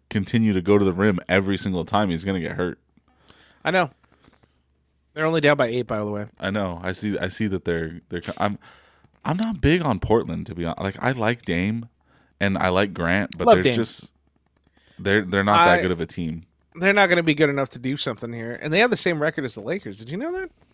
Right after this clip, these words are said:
Speaker 2: Twenty-one and tw-, well,
Speaker 1: Um,
Speaker 2: they're
Speaker 1: uh, yeah,
Speaker 2: twenty-one
Speaker 1: I
Speaker 2: and
Speaker 1: thought they
Speaker 2: twenty-four. We're
Speaker 1: were.
Speaker 2: twenty-one twenty-five. But
Speaker 1: Well,
Speaker 2: still, they have the same amount of wins.
Speaker 1: Well, like I
Speaker 2: Not
Speaker 1: was
Speaker 2: that great.
Speaker 1: saying, uh, about the, the standings are, they're, what are they? They're thirteenth right now.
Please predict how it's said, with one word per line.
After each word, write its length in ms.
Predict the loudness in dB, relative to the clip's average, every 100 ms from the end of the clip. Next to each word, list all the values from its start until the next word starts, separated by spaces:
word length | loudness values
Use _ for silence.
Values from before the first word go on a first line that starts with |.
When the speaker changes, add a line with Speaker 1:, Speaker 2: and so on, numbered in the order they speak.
| _ _
Speaker 2:
Twenty-one 340 | -4 -2 0 0
and 80 | 0
tw-, 40 |
well, 180 | 2 2
Speaker 1:
Um, 60 | 2
Speaker 2:
they're 80 | 4
Speaker 1:
uh, 40 |
yeah, 20 |
Speaker 2:
twenty-one 240 | 4 6 4
Speaker 1:
I 40 |
Speaker 2:
and 80 | 2
Speaker 1:
thought 80 | -2
they 60 | -2
Speaker 2:
twenty-four. 200 | 2 2
We're 100 | 2
Speaker 1:
were. 40 |
Speaker 2:
twenty-one 300 | -2 -6 -6
twenty-five. 540 | -8 -10 -8 -6 -6 -8 _ _ _ _ _
But 240 | 4 4 2 -20 _ -20 -2
Speaker 1:
Well, 260 | 4 4
Speaker 2:
still, 140 | 4 6
they 80 | 6
have 100 | 4
the 60 |
same 200 | 0 0
amount 180 | 2 0
of 40 | 0
wins. 400 | -4 -6 -8 -16 _ _
Speaker 1:
Well, 80 | 0
like 100 | 2
I 40 |
Speaker 2:
Not 60 | 4
Speaker 1:
was 180 | 2 4
Speaker 2:
that 60 |
great. 60 | 4
Speaker 1:
saying, 320 | 4 2 0
uh, 360 | -2 -2 -2 -4
about 360 | -4 0 0 0
the, 180 | -4 -4 -8
the 100 | -12
standings 580 | -6 -2 0 0 -2 -4
are, 220 | -4 -6 -12 _ -20 -20 -20 -12
they're, 240 | -2 -2 -2 -10 _ _ -20 _ _ -20 -8
what 120 | -4
are 40 |
they? 280 | -2 -4 -6 -6
They're 200 | -6 -6 _ _ _ _ _ _
thirteenth 680 | 0 0 0 -2 0 2 0
right 240 | 0 0
now. 440 | 0 -2 -2 -4